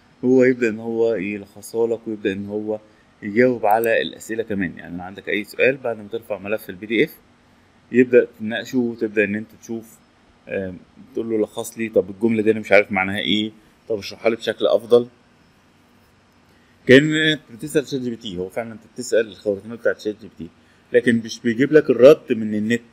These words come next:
هو بيجيب لك الرد بس من الكتب اللي أنت بترفعها له. يعني مثلًا لو أنت رافع الكتب بتاعت القوانين المصرية، مش هيجيب لك الرد من القوانين أمريكا أو بريطانيا أو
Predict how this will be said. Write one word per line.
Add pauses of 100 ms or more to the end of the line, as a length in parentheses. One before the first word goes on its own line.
(260)
هو
بيجيب
لك
الرد
بس
من
الكتب
اللي
أنت
بترفعها
له. (680)
يعني
مثلًا
لو
أنت
رافع
الكتب
بتاعت
القوانين (100)
المصرية، (520)
مش
هيجيب
لك
الرد
من
القوانين (180)
أمريكا
أو
بريطانيا
أو